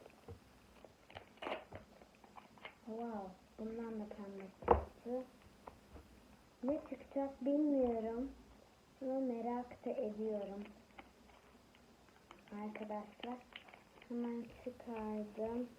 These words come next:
Ben sakızını çiğnemiyordum. Hepsi pembe çıkıyor nedense arkadaşlar. Acaba her şey kız mı yoksa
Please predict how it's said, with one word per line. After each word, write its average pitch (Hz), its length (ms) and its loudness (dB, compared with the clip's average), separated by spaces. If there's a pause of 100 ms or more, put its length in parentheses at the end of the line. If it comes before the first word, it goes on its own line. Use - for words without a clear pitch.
(300)
Ben 277 200 6 (120)
sakızını 254 500 2 (140)
çiğnemiyordum. 240 1080 2 (960)
Hepsi 320 580 4
pembe 302 540 2
çıkıyor 294 260 4
nedense 254 680 2
arkadaşlar. 240 880 -4 (1160)
Acaba 285 200 0
her 285 280 2 (120)
şey 285 200 2 (1300)
kız 285 340 2
mı 311 480 6
yoksa 330 580 0